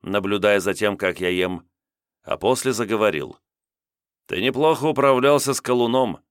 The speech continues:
едва не убив в бою Стура. Хорошо знаешь наш язык, и при этом не похож ни на славянина, ни на свея. Кто ты и откуда?» В принципе, подобный вопрос я уже давно ожидал,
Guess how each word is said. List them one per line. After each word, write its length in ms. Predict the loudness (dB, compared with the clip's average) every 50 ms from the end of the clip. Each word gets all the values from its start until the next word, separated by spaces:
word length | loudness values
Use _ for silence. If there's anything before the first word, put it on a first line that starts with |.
| _ _
едва 420 | -2 0 0 2 2 2 2 2
не 100 | 4 2
убив 320 | 2 2 2 2 2 0 0
в 100 | -2 0
бою 300 | 2 2 2 4 2 0
Стура. 500 | -2 -2 -2 0 2 2 0 0 -4 _ _ _ _ _ _ _ _ _ _ _ _ _
Хорошо 440 | -6 -4 -2 -2 0 0 0 0 0
знаешь 380 | 0 0 2 2 2 2 2
наш 220 | 0 0 0 0 0
язык, 500 | 0 0 0 0 0 0 -2 -2 -6 _ _ _ _ _ _ _ _ _ _
и 140 | -12 -10 -8
при 180 | -6 -2 0 2
этом 300 | 2 2 2 0 0 0
не 80 | 0
похож 480 | 0 0 0 0 2 2 2 2 2 0
ни 100 | -2 -2
на 140 | 0 0 0
славянина, 720 | 0 0 0 0 0 0 -2 -2 -2 -2 0 0 -2 -2 -2 _ _ _ _ _ -12
ни 160 | -6 -4 -2
на 180 | 0 0 0 0
свея. 520 | -2 -2 -2 -2 0 2 2 0 0 -2 _ _ _ _ _ _ _ _ _ _ _ _ _ _ _
Кто 320 | -10 -4 0 2 2 2
ты 180 | 2 0 0 0
и 40 | 2
откуда?» 600 | 0 0 0 -2 -4 -4 -4 -2 -4 -4 -6 -8 _ _ _ _ _ _ _ _ _ _ _ _ _ _ _ _ _ _
В 100 | _ _
принципе, 480 | -6 -4 -2 -2 -2 -4 -6 -4 -6 -4
подобный 460 | -2 -2 0 0 0 0 0 0 0
вопрос 420 | 0 0 0 2 0 0 0 0
я 100 | 0 0
уже 200 | 0 0 0 0
давно 300 | 0 0 -2 0 0 -2
ожидал, 500 | -2 -2 -4 -4 -2 -2 -2 -2 -4 -8